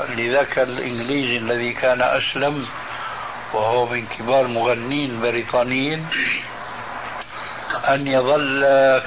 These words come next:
في مهنته وأن يأكل من كسبه. وادعى القرضاوي بأنه ليس هناك نص قاطع في تحريم الغناء أو آلات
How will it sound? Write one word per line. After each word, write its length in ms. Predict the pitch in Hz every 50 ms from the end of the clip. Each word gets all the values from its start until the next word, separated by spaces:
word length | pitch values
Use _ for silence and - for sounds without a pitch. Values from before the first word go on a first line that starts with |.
| - -
في 420 | 135 131 135 135 135 135 135 131
مهنته 880 | 127 127 123 113 127 123 123 123 120 - 123 113 104 120 120 123 139 143 139 - - - - - - - - - - - - - - - - 151 - - - - - - - - -
وأن 440 | 120 123 131 135 139 139 135 131
يأكل 460 | 131 139 147 - 143 135 - 147 139 131 131 127 127 127 123 120 123 - - -
من 240 | 123 117 120 123 113
كسبه. 800 | - - 139 127 - - - 131 117 107 110 117 120 135 143 143 - - - - - - - - - - - - - - - - - - - - - - 123
وادعى 880 | 117 120 127 127 123 123 143 151 131 127 123 117 113 117 120 117 117
القرضاوي 920 | - 113 110 - - - 117 113 110 113 120 131 135 131 135 139 139 135 139
بأنه 680 | 131 117 107 - 113 110 107 113 107 101 113 113 113 113
ليس 280 | 113 117 113 - -
هناك 480 | 113 107 104 107 113 120 123 123 127 120 - - - - - - - - - - - - - - - - - - -
نص 440 | 113 117 123 143 147 - - - - - - - -
قاطع 580 | - 123 131 143 151 151 151 147 - - 147 151
في 300 | 151 - - - - 127 - -
تحريم 560 | - 101 101 104 110 113 117 120 123 117 117
الغناء 760 | 110 98 107 101 98 95 90 107 117 117 117 117 120 - - -
أو 140 | 120 110 110 - 110 104
آلات 320 | 104 110 113 117 120 117